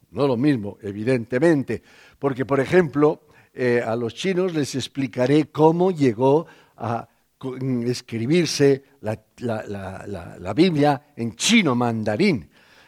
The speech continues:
Así como nosotros tenemos una maravillosa y gloriosa historia de la protección del Señor al texto bíblico, no podéis pensar las dificultades que hubo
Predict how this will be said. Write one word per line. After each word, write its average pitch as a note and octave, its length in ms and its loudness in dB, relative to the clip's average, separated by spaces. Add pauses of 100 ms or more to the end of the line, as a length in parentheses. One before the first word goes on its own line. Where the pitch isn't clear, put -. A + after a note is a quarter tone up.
(220)
Así B2+ 300 -4
como F#3+ 340 2
nosotros D#3+ 480 -4
tenemos E3 480 0
una D#3 340 0
maravillosa C3 1120 2
y D3 120 4
gloriosa B2+ 760 2
historia B2+ 840 0 (320)
de C3+ 100 4
la B2+ 240 4
protección E3 760 4
del C#3 180 2
Señor C3+ 340 -2
al B2 160 0
texto C#3 460 -4
bíblico, C#3+ 640 0 (380)
no C3+ 720 0 (160)
podéis C3+ 480 4
pensar C3+ 640 0 (240)
las C#3+ 320 2
dificultades C3 1120 0
que A#2 220 -2
hubo D3+ 420 2